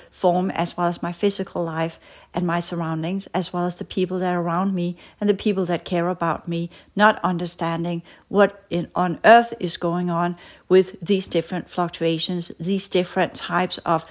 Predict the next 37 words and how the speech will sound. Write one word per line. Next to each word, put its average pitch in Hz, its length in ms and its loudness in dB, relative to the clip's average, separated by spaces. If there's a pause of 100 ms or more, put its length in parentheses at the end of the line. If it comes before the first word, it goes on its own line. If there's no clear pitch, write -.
(160)
awareness 190 440 2
processes, - 680 -8 (260)
and 185 120 0
these 180 220 -2
different 160 320 -4
type - 300 -8
of 165 60 -10
physical 175 500 -2
processes, - 720 -8 (260)
which 247 260 2
will 208 140 8
be 196 160 -2
more 170 260 0
common 170 540 -4 (260)
within 190 560 4
the 175 120 -2
larger 170 320 -2
group 170 220 -4
of 165 100 -4
humanity 165 800 -4 (180)
as 196 160 6
our 196 100 -2
magnetic 165 560 -2
field 165 440 -2
will 180 80 0
change, 165 580 -4 (240)
become 180 320 -2
weaker, 175 460 0 (360)
and 190 140 4
the 196 100 8
energies 202 380 2
of 175 100 -6
the 190 100 -4
sun 180 420 -2
will 185 140 0
be 208 140 -2
stronger. 165 580 -4